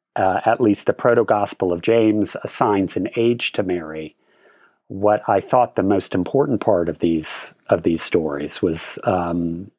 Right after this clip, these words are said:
the, the, the kind of the unfolding of a, of a, uh, love relationship between Mary and Joseph.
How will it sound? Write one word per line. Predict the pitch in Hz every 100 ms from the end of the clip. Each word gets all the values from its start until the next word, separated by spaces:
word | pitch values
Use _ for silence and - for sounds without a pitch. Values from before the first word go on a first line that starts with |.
| -
the, | 101 90 90 87 -
the, | - 92 87 -
the | -
kind | - 110 92
of | - -
the | 110 95
unfolding | 95 90 - 101 104 95 87
of | 85
a, | 87 85 85 _ _ _ _ _ -
of | 107 92
a, | 87 - _ _ _ _ - -
uh, | 98 87 87 85
love | 87 104 117 107
relationship | 107 92 90 98 - 85 - 82 -
between | - - - 90 82
Mary | 87 90 85
and | 82 78
Joseph. | 85 76 - 78 - -